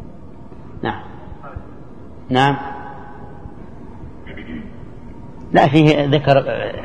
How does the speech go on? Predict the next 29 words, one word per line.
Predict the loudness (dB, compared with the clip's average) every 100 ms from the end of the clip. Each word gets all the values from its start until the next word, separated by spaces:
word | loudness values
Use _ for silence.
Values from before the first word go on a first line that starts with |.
| -8
الشرح | -2 4 4 2 -10 -12 -12 -14 -12 -14 -14 -14 -14 -14 -6
أن | -4
ابن | -2 2
عمر | 6 8
فعل | 8 6 6
هذا | 2 0
رضي | -2 -2
الله | -4
عنه، | -2 -4 -4 -10 -14 -14 -14 -14 -14 -14 -12 -6
أنه | -6
فع-، | 0 2 2 -2
جعل | 2 2 4
الأغنياء | 2 2 2
يوماً | 6 6 6 4
وجعل | 2 2 2 0
الفقراء | -4 -2 0 2
يوماً، | -2 -6 -12 -14 -14 -14 -14 -16 -14 -14 -14 -12 2
لكن | 4 6 4
يمكن | 6 4
أن |
هذه | 6 6
قضية | 6 6 6 6
عين، | 4 4 4 0 -10 -14 -14 -14 -2
يمكن | 0 4
ملاحظة | 6 8 6 4 0
أشياء | 0 2 0 0 -8
ما، | -4 -2 0
ما | 2
نعرفها. | 2 0 -2 -10